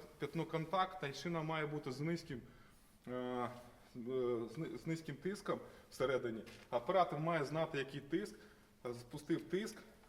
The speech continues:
знає, бачить по датчику, по комп'ютеру, що, який у нього тиск, і виходить в поле. Що це дає? В машини менша пробуксовка,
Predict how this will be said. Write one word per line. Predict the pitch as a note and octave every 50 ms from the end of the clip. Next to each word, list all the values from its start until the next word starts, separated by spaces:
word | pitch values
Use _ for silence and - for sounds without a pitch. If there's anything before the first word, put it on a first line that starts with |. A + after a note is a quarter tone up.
| - -
знає, | C3+ D3 D3+ D3+ D3 D3 C3 D3
бачить | D3+ D3 D3+ D3+ C#3+
по | - - C#3+
датчику, | C3 C3+ C3+ B2+ - - B2+ - - B2+ A#2+ A#2+ - - - - - - - -
по | C3
комп'ютеру, | - C#3 C3 - - D3 C3 C#3 C3 B2 A#2
що, | A#2+ - C3
який | B2+ C3 C3 - C#3
у | C3+
нього | C3+ B2+ B2
тиск, | B2+ - G#3 A3+ G#3 - -
і | B2+
виходить | C3+ C3+ C#3 - - F#3 F#3+ F3+ F3+ F3
в | -
поле. | - - E3+ D#3+ C#3+ A#2 G#2+ - - - - - - - -
Що | - - G3 F#3+ E3+ D#3 C#3 - -
це | - - D3
дає? | C3+ C3 B2+ A#2 A2 G#2
В | G2 A2+
машини | B2 C#3 - - G#3 G3 F3+
менша | D#3+ E3 F#3 F#3 F#3 - -
пробуксовка, | - D#3+ C#3+ C#3 C#3+ - - - C3 A#2+ A#2+ A#2 A#2+ - C#3 D3